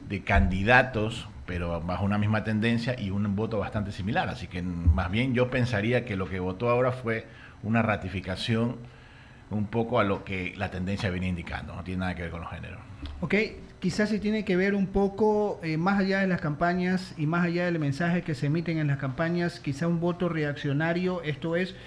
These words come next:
Speaker 2: ¿sí se mantiene todavía el tema del correísmo y anticorreísmo?
Speaker 1: Mira, juega un rol importante, porque hoy apareció lo que se llama ya una especie de tercera vía. Si hubiese quedado una segunda vuelta entre correísmo y anticorreísmo, es posible que le hubiese ido mejor al correísmo.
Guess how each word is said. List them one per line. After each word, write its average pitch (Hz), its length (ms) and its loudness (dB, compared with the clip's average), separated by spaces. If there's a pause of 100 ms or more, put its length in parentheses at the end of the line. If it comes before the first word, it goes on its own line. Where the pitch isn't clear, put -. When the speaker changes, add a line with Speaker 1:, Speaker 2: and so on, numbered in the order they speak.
(160)
Speaker 2:
¿sí 202 120 -4
se 226 120 4
mantiene 190 400 2
todavía 170 420 2
el 160 80 -4
tema 175 260 0
del 165 100 0
correísmo 160 520 2
y 165 60 0
anticorreísmo? 156 760 2 (1500)
Speaker 1:
Mira, 143 240 8
juega 180 240 6
un 185 120 6
rol 175 200 4
importante, 120 600 2 (300)
porque 107 220 0
hoy 117 100 6
apareció 113 400 4
lo 107 140 0
que 95 80 -2
se 104 80 -2
llama 98 180 2
ya 98 60 2
una 101 120 2
especie 98 380 -2
de 95 80 0
tercera 92 460 0
vía. 78 340 -6 (600)
Si 101 140 -4
hubiese 123 240 0
quedado 123 320 8
una 123 120 4
segunda 107 340 2
vuelta 107 320 2
entre 82 220 -6
correísmo 92 440 0
y 104 40 2
anticorreísmo, 92 600 -2
es 104 60 0
posible 123 420 0
que 95 100 -2
le 90 100 0
hubiese 95 220 -2
ido 98 180 0
mejor 92 260 0
al 85 80 -2
correísmo. - 480 -12